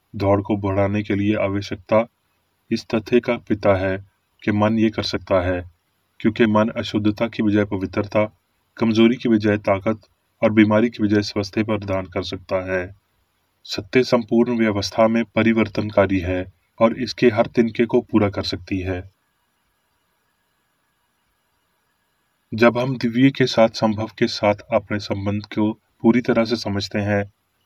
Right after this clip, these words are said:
तो हमारे पास कोई अनय मन नहीं हो सकता, लेकिन उनका कोई अनय प्रेम, ज्ञान या सत्य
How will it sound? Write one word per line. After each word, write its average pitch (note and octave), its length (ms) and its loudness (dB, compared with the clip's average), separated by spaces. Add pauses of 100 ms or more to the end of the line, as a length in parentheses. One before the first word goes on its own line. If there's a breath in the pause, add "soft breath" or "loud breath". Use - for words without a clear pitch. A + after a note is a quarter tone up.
(100)
तो B2 80 0
हमारे A2+ 280 4
पास B2 260 0
कोई A#2 240 0
अनय A2 320 -2
मन G2+ 180 -2
नहीं G2+ 260 -4
हो G2+ 140 -8
सकता, F#2+ 500 -4 (580)
लेकिन A#2+ 260 2
उनका A#2 320 -2
कोई A2+ 220 0
अनय G#2+ 300 -4
प्रेम, G#2+ 360 2 (500)
ज्ञान G#2 300 4
या A2 140 -2
सत्य G#2 440 -2